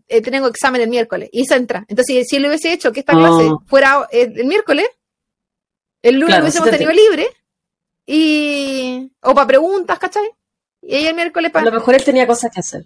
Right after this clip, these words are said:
Speaker 1: No, puede ser.
Speaker 2: También
Speaker 1: Puede ser,
Speaker 2: tiene
Speaker 1: lo haya
Speaker 2: vida
Speaker 1: dado,
Speaker 2: los profesores.
Speaker 1: se lo, sí, pero el horario de clase, pues, que tenga vida después. Así de egoísta. <laughs> No, pero na-,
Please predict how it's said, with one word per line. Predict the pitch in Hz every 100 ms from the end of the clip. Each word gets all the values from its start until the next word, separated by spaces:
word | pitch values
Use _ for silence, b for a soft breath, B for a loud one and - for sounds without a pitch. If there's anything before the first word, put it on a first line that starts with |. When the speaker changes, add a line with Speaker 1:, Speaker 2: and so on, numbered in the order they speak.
| _ _ _ _ _ _ _ -
Speaker 1:
No, | - - - 214
puede | 226 233
ser. | 233 196 _
Speaker 2:
También |
Speaker 1:
Puede | - 233 262
ser, |
Speaker 2:
tiene | 330
Speaker 1:
lo |
haya | 277 233
Speaker 2:
vida |
Speaker 1:
dado, | 220
Speaker 2:
los | 226
profesores. | 220 214 202 196
Speaker 1:
se | 190
lo, | 202 196
sí, | - 226 214
pero | 427 427
el |
horario | 277 262 233
de |
clase, | 226 311 466 -
pues, | 415
que | 349
tenga | 302
vida | 269 254
después. | 233 403 - _ _ _ _ _ _ _
Así | 254 277
de | 277
egoísta. | 320 - 269 -
<laughs> | - - - 480 440 - - _ _ _ _ - 587 539 466 247
No, | 247 294
pero | 311
na-, | 233